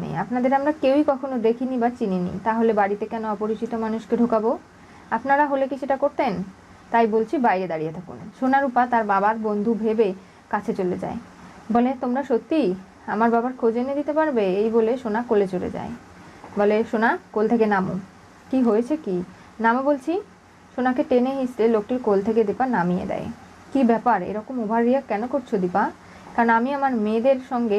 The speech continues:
কোনো অপরিচিত মানুষের পরিচয় করাতে চাই না, বুঝতে পেরেছেন আপনি? আচ্ছা আন্টি, দেখুন না, আমাদের যদি কাগজটার প্রয়োজন না থাকতো তাহলে কি আমরা আসতাম? আর সূর্যকে আমি এর আগে মেলাবার ফোন করেছি, ও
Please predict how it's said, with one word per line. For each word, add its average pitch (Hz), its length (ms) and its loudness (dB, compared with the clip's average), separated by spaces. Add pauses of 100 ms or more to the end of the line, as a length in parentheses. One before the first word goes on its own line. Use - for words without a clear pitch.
(120)
কোনো 226 220 -2
অপরিচিত 226 400 -2 (120)
মানুষের 214 360 0
পরিচয় 208 400 0
করাতে 180 260 -2
চাই - 260 -6
না, - 60 -10 (580)
বুঝতে 214 220 0
পেরেছেন 269 320 -2
আপনি? 294 240 -4 (800)
আচ্ছা 208 280 0 (560)
আন্টি, 220 200 -2
দেখুন 220 340 0 (120)
না, 170 60 -4 (420)
আমাদের 233 360 2
যদি 262 160 0
কাগজটার 240 540 0
প্রয়োজন 254 320 2
না 202 200 0
থাকতো 240 300 -2
তাহলে 214 320 0
কি 226 100 -2
আমরা 220 200 0
আসতাম? 208 360 0 (720)
আর 240 140 4
সূর্যকে 285 440 2
আমি 285 120 0
এর 254 120 2
আগে 262 160 4
মেলাবার 247 520 2
ফোন 247 180 -2
করেছি, 220 340 0 (180)
ও - 80 -2